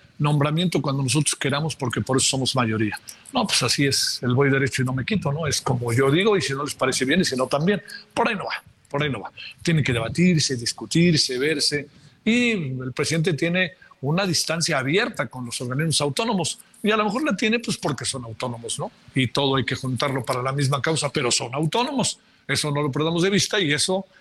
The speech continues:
siempre acaba molestando. La verdad, yo creo que es una historia muy desigual, pero en los últimos años es una historia de siempre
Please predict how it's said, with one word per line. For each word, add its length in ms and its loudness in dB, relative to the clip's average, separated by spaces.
siempre 400 2
acaba 260 -2
molestando. 640 -2
La 160 2
verdad, 340 2
yo 180 -4
creo 180 -2
que 100 -2
es 120 -2
una 140 -2
historia 540 2
muy 300 6
desigual, 480 2
pero 140 -2
en 60 -4
los 140 -6
últimos 340 2
años 240 0
es 120 0
una 120 -2
historia 320 2
de 80 0
siempre 420 4